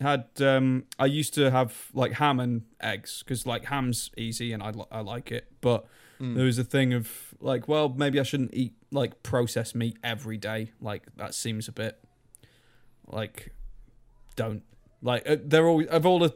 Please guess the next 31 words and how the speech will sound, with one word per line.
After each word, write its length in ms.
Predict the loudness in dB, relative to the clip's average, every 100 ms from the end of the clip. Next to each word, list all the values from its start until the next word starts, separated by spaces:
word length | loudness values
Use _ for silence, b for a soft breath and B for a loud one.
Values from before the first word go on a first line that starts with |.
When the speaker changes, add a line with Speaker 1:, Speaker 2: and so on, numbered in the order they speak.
| 0
Speaker 1:
of 120 | 4
all 120 | 4
the 60 | 4
kind 220 | 2 0
of 80 | 2
things 200 | 0 2
they 80 | 0
tell 180 | 0 0
you 60 |
to 60 | -2
stay 200 | -2 0
away 220 | 0 -2
from 240 | -4 -8
them, 180 | -6 -8 -12 _ -10
from 280 | -6 -6 -4
processed 440 | -2 -2 -6 -10 -10
food 160 | -10
gen-, 320 | -8 -10 -12 -14
is 120 | -12
generally 400 | -10 -10 -8 -8
it. 140 | -8 b b
And 80 | -4
I 40 | -4
was 160 | -4
buying, 300 | -4 -4 -2
like, 260 | -4 -6 -8
the 100 | -10
cheapest 560 | -6 -8 -6 -8 -8
of 120 | -10 -10
cheap 280 | -10 -10 -12 -20 -14
ham 300 | -10 -8